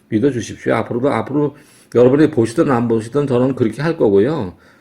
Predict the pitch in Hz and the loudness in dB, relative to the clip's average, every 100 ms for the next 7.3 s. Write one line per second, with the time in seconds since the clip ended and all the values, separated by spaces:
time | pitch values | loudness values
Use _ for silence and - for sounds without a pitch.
0 | _ - 107 101 101 214 - 160 127 127 | _ -4 -2 -2 0 0 4 4 6 6
1 | 123 120 127 120 123 - - 123 110 107 | 4 4 2 0 -2 -4 -2 0 2 2
2 | 101 113 101 101 107 107 104 _ _ _ | 2 0 0 0 0 -2 -6 _ _ _
3 | _ _ _ - 120 107 107 98 101 98 | _ _ _ -2 0 2 2 4 2 4
4 | 107 98 95 160 127 110 104 104 101 92 | 2 0 -4 -6 -4 0 2 2 0 -2
5 | 101 - 170 135 113 - - 104 101 101 | -4 -2 -2 -2 -2 -8 -4 -2 0 -2
6 | 95 95 139 143 104 139 95 90 92 87 | -2 -4 -6 -6 -6 -4 -6 -8 -10 -12
7 | 90 135 120 | -12 -12 -14